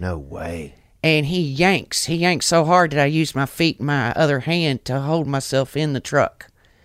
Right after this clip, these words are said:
Speaker 2: And he's like, "Come and give me some love." And he, when he yanked and I braced and caught myself, I grabbed, I yanked my, uh, wrist back and shut the door.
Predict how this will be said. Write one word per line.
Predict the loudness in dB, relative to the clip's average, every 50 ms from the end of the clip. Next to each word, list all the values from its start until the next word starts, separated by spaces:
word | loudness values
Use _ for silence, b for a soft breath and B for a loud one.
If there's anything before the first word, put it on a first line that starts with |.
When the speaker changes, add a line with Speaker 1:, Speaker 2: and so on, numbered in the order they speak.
| b b b b b b b b b b b
Speaker 2:
And | -2 0 0 0
he's | 0 0 0 0
like, | -2 -2 0
"Come | 2 2 4 4
and | 2 2
give | 2 2 2
me | 2 0
some | -2 -4 -4 -2
love." | 0 2 4 4 4 4 2 -2
And | -4 -4 -4
he, | -4 -4 -6
when | -4 -4 -4 -4
he | -4 -4
yanked | -2 0 2 2 2 0 -2 -6 _ -18 -20 b b b b b b b b -4
and | -2 -2
I | -2
braced | 0 2 4 4 4 4 4 0 -2 -4
and | -6 -2
caught | 2 2 2 2 2
myself, | -2 -4 -2 0 0 0 0 -2 B B B B B B B
I | -2 0
grabbed, | 4 4 4 4 4 2 0
I | -2 -2
yanked | -2 0 0 0 0 0
my, | -2 0 0 0 0
uh, | 0 0 -2 0
wrist | 0 0 0 0 -2 0
back | 2 2 2 2 0 -2
and | -8 -6
shut | -4 0 0 0 0 0
the | -4
door. | -4 2 2 4 4 4 0 -2 -4